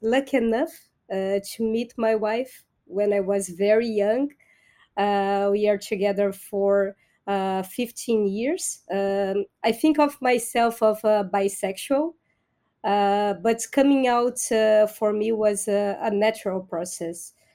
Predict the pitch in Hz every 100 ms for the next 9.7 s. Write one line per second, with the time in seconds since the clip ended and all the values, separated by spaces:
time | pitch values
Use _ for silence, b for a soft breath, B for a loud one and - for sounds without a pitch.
0 | _ - 196 196 190 214 208 - - 233
1 | 240 247 - 214 202 202 190 185 - -
2 | 247 240 226 - - 220 - 214 190 180
3 | 180 208 320 - - 190 185 190 185 190
4 | 208 190 202 - 190 - 185 185 196 190
5 | 185 b b b _ 185 196 196 - 196
6 | 185 220 247 247 240 - 190 190 185 185
7 | 226 214 220 208 220 220 - 170 170 -
8 | 190 185 - 214 220 254 277 - - _
9 | _ _ _ _ 208 208